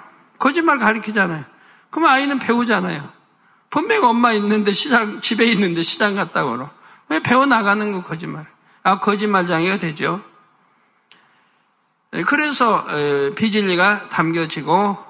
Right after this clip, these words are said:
이런, 에, 선한 마음도 악으로 이렇게 변화되는 거죠. 본성 속의 악은 양심의 악보다 더 깊습니다.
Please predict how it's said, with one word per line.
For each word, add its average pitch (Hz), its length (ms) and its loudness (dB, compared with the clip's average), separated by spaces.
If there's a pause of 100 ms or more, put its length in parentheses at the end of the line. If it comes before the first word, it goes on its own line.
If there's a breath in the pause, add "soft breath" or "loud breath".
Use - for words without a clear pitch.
(100)
이런, 170 420 -2 (280)
에, 135 380 -4
선한 214 360 2
마음도 165 640 0
악으로 156 560 0
이렇게 139 400 -4
변화되는 175 880 0
거죠. 147 240 -8 (1200 loud breath)
본성 269 460 2
속의 262 320 2
악은 202 500 0
양심의 240 560 4
악보다 190 520 0
더 196 500 0
깊습니다. 185 800 -2